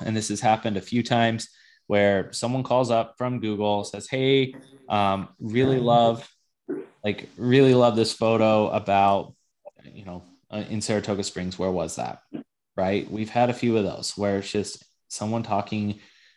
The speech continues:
and it's not even real estate. They just had to ask where to go and take a look at that photo in Saratoga. Or,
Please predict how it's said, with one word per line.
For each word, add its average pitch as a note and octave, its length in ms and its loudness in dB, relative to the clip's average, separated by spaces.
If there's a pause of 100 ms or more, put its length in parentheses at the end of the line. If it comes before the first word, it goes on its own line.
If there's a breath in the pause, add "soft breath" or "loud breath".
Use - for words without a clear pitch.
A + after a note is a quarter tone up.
(140 soft breath)
and G2+ 180 0
it's - 140 -6
not A#2 160 4
even B2+ 200 2
real B2 200 4
estate. A#2 360 -2
They G#2 140 -2
just F#2+ 160 -8
had G#2+ 160 0
to F#2 80 -2
ask F#2+ 340 -4
where F#2 140 -2
to F2+ 80 -6
go E2+ 320 -6 (480)
and F#2 340 -6
take F#2 200 -8
a E2 40 -8
look F2+ 220 -6
at D#2 120 -8
that - 220 -8
photo F2+ 280 -4
in F2+ 80 -8
Saratoga. C#2+ 600 -8
Or, G#2 340 0